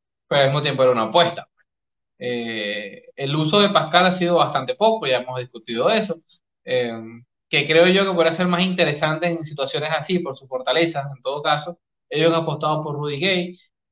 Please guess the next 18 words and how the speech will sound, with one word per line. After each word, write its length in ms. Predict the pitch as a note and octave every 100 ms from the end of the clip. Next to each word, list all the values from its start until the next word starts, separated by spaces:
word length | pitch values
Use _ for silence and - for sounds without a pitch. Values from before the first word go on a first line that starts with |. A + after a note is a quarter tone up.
| _
que 80 | -
es 60 | G#3
un 80 | G#3+
jugador 460 | G3+ G3+ G3+ C#3+
bastante 460 | C3+ C3 - C#3 C#3+
interesante, 720 | D#3 D3+ D3 E3+ E3+ D#3+ D#3 D3+
bueno, 340 | D#3 E3 F3+
pero 140 | E3+ C#3+
tiene 180 | E3 E3+
todos 200 | F#3 F3+
estas, 340 | F3+ F3 F#3
estos 240 | D#3+ - F3
bemoles 480 | E3 D#3 D#3 E3+ -
que 100 | D3+
tú 100 | D#3
has 80 |
mencionado, 540 | E3 E3 D3 D3+ E3+ B2
pues. 120 | A#2